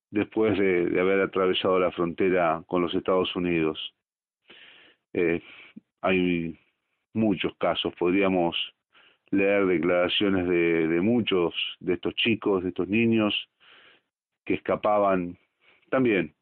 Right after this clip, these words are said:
buscando una vida mejor o simplemente,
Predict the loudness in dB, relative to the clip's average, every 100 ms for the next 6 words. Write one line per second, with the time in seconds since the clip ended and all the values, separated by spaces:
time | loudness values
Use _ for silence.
0 | _ _ _ -6 -4 0 2 4 4 4
1 | 2 2 2 2 0 -2 -8 _ _ _
2 | -6 -4 0 0 -2 -8 _ _ -6 -2
3 | 0 0 0 0 0 0 -2 -2